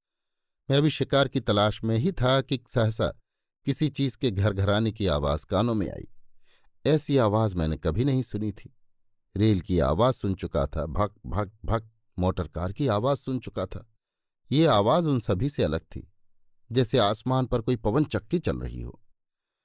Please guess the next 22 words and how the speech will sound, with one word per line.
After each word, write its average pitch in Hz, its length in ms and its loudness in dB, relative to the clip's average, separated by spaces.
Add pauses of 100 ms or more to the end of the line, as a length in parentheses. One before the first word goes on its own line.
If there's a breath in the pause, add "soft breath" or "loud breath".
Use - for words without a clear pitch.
(360)
साहब 131 360 4
और 117 120 6
मेम 117 320 2
साहब 110 320 0
आवाज 104 320 2
सुनते 95 300 -4
ही 113 120 2
आसमान 80 420 -2
की 78 120 -12
ओर 58 140 -8
देखने 104 320 -4
लगे। 64 300 -12 (680)
मैंने 90 300 2
भी 104 160 2
ऊपर 117 280 0
देखा, 107 340 -6 (680)
कोई 139 200 4
बड़ी 113 340 2
चील 131 340 -2
सी - 140 -10
दिखाई - 320 -12
दी। - 180 -18